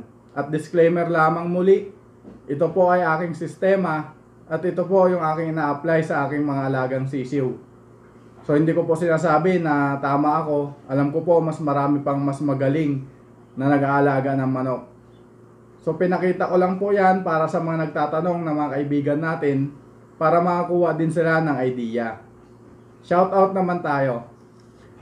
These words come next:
Shout out kay Ronald Fuertes. Shout out kay Random V. Shout out kay Natarake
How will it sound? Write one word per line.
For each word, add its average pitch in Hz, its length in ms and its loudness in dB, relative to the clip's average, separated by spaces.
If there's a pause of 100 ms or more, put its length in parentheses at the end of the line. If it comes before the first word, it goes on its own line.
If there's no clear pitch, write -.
(140)
Shout 208 320 4
out 185 320 4
kay 165 560 0
Ronald 202 560 2
Fuertes. 196 800 -2 (1400)
Shout 208 320 2
out 180 320 2
kay 147 400 2
Random 190 640 2
V. 175 320 -6 (1600)
Shout 208 320 2
out 185 480 4
kay 175 320 2
Natarake 190 800 0